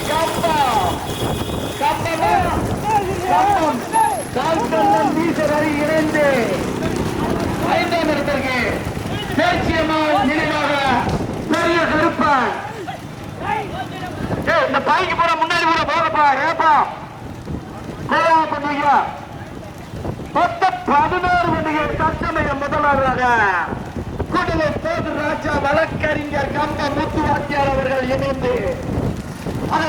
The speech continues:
ஓட்டி வரும் சாரதி நல்லு. வண்டி ஸ்லோவா போட்டேன், வண்டி கொஞ்சம் ஸ்லோவா போட்டேன். ஆமா, கொஞ்சம் ஸ்லோவா போட்டேன். இரண்டாவதாக குண்டல் நாயக்கம்பட்டி சிங்கமுத்து.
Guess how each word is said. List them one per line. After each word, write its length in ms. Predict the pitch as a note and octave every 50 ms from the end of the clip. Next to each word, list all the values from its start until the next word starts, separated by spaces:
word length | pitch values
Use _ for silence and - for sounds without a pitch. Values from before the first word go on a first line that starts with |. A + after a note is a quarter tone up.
| D4 D4+
ஓட்டி 200 | E4+ F4 E4+ D#4+ D#4+ D#4
வரும் 280 | D4+ D4 C#4+ C4+ A#3 C#4+
சாரதி 340 | C#4 C#4 C#4 C#4 C4+ C4+ C4 B3 A#3+
நல்லு. 360 | B3 B3 C4 C4+ C4+ - C5 A#4+ - G3+ F3+ - - - - - - - - - - - -
வண்டி 180 | A#3 B3+ - - A#3
ஸ்லோவா 240 | A#3+ B3+ A#3 A#3+ G#3+ -
போட்டேன், 260 | G3+ G3+ F#3+ E3 - - - - - - -
வண்டி 200 | D#3+ - B3 - - B3
கொஞ்சம் 260 | A#3+ B3 - C4 A#3+
ஸ்லோவா 240 | - A3+ A3+ G#3+ G3+ F3+
போட்டேன். 300 | F#3 F#3 F#3 E3+ E3 D#3+ - - - - - - - - - - - - - - - - - - - - - - - - - - - - - - - - - - - - - - -
ஆமா, 160 | A3+ A3 G#3+ F3 D3 - - - - -
கொஞ்சம் 240 | A#3+ A#3 A#3 G#3 F#3+
ஸ்லோவா 220 | A3 A#3+ A3+ G#3+ F#3+ -
போட்டேன். 240 | F3 F#3 - - - - - - - - - - - - - - - - - - - - - - - - - - - - - - -
இரண்டாவதாக 720 | E4+ F4+ F4+ F4 E4+ E4+ E4 D#4+ D#4 D#4 D4+ D4 D4 D4 C#4 - -
குண்டல் 320 | D#4+ D#4+ E4 E4+ E4 E4 D#4+
நாயக்கம்பட்டி 720 | D#4 D4+ D4 C#4+ C#4+ C#4+ C#4 C#4 C4+ C4+ - - C4 B3 A#3+ A3+ G#3 F#3+ F3+ E3+ D#3 D#3+ - - - - D4+ D#4 D#4+ -
சிங்கமுத்து. 580 | D#4+ D#4 C#4+ C#4+ D4 - - - - D4 C4+